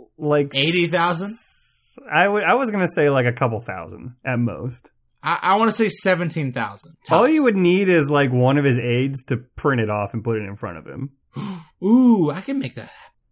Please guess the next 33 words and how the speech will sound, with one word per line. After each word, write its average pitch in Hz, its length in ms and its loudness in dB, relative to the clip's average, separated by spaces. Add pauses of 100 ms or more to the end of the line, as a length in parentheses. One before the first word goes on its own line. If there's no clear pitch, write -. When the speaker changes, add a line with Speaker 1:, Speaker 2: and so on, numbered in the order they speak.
Speaker 1:
Yeah. 120 240 -6 (420)
Do 147 100 -2
you 147 60 6
know 165 280 4
any 165 160 4
of 139 120 0
Donald 139 260 2
<laughs> 123 40 0
Trump's - 340 -2
aides? - 640 -2
<laughs> - 40 -20 (600)
Speaker 2:
No, 139 340 0
but 131 320 -2
how 139 220 -4
hard 123 320 -4
could 110 160 -8
it 104 80 -10
be 113 120 -6
to 104 80 -10
find 101 320 -10
one? 98 160 -14 (300)
Speaker 1:
<laughs> 240 360 -2 (200)
Speaker 2:
They, 139 180 -2
they 131 260 -4
change 127 420 -6
pretty 123 180 -4
rapidly 98 440 -10
from 104 180 -16
what 95 100 -12
I - 40 -4
Speaker 1:
They're 170 80 4
Speaker 2:
hear. 180 100 2
Speaker 1:
the, 185 180 -4